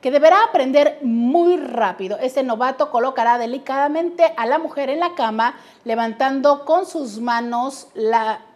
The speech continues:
levantándola con sus manos por la cadera mientras que ella apoya su cabeza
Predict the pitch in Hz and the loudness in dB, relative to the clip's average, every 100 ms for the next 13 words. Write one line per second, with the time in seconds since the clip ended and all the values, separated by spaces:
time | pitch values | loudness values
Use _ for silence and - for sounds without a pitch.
0 | - 233 233 220 214 285 339 349 349 359 | -10 -8 -6 -6 -2 -2 4 4 6 2
1 | 349 - - _ - 320 415 - 311 226 | 0 -18 -20 _ 0 2 2 -4 -8 -6
2 | 240 233 247 294 - 233 269 339 349 233 | -4 -2 -2 -6 -4 -2 2 2 2 2
3 | 220 226 226 214 220 - 214 202 202 220 | 2 0 -2 -6 -8 -8 -8 -6 -6 -2
4 | 277 226 220 196 208 214 - 254 233 226 | 0 0 -2 -6 -6 -8 -10 -8 -6 -4
5 | 254 302 330 | -6 0 -2